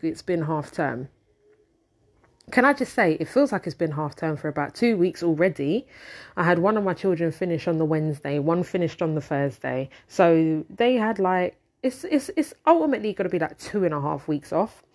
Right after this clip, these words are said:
So all the kids are home. It's one of those sort of situations. And yeah, just normal housewife stuff has just been taken over, deep cleaning,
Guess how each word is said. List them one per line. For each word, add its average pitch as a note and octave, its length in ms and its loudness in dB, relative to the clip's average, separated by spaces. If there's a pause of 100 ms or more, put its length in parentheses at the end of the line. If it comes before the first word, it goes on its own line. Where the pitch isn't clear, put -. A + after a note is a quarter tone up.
(340)
So F3+ 640 6
all A#3+ 140 4
the A3 80 -2
kids F#3+ 260 -6
are F3 40 -2
home. B3 560 0
It's F#3 200 -6
one G3 100 0
of F3 160 -2
those G3+ 240 2
sort - 220 -4
of F#3+ 60 -8
situations. G3 1120 0 (320)
And F#3 500 4
yeah, B3 480 2
just A#3 260 -2
normal B3 600 2 (220)
housewife - 1400 0
stuff - 560 -4
has F3 160 -2
just - 180 -4
been D#3+ 140 -2
taken E3 380 0
over, E3+ 580 2 (160)
deep F3+ 280 0
cleaning, F3 720 2